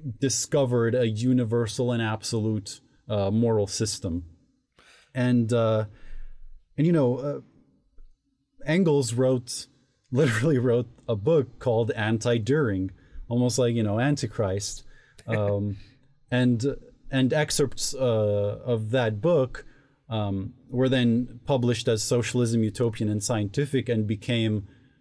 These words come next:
Speaker 1: one of the most, you know, significant, uh, popular texts of, like, classical Marxism. So, yeah, that's a pretty significant thing that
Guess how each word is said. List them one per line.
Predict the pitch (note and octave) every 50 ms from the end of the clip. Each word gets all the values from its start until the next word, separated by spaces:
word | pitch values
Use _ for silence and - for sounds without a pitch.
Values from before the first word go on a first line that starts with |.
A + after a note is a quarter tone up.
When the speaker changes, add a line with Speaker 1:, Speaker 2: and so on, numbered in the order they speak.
| _ _ _ _ _ _ _ _
Speaker 1:
one | - A#2+ A2+ B2 C3 B2+
of | B2 A#2 A2
the | A2+ A2+ A2
most, | A2+ A2+ G#2+ G#2+ - - - - - - -
you | A#2+ A2
know, | G#2+ G2+ G2 G2 F#2
significant, | - - - B2 A2 B2 B2 B2 B2 C3 A#2+ - A#2 A2 G#2+ G2+ G2+ - - - - - - - - -
uh, | - G2 F#2 F2+ E2+ -
popular | - - A#2 A2 A2 A#2+ A#2 A#2+ A2 G2+
texts | - - C3 A#2 G#2 - - -
of, | A2+ G#2+ G2 F#2
like, | G2+ G2+ G2
classical | - - A2 G#2 G#2 - - G#2+ G#2 G#2
Marxism. | G2+ G#2+ A#2 B2+ B2 - - A#2+ G#2+ F#2 F2 F2+ G2 G#2 - _ _ _ _ _ _ _ _ -
So, | - - D3 C3 B2 A#2+ A#2 A2+ B2 - - _ _ _ _ _ _ _ _ _ _ _ _ _ _ _ _ _ _ _ _ _ _ _ _
yeah, | C#3 C#3 C#3 D#3 C#3 A#2 G2
that's | F#2+ B2 B2+ B2 -
a | D3 C#3
pretty | A#2+ - - - - D3 D3+ D3
significant | C3+ - - B2 B2+ C#3 C#3+ - C#3+ A#2+ - A#2+ A2 G#2 G#2 -
thing | - F3 F3+ E3 C#3
that | B2 A2+ A2 A2 -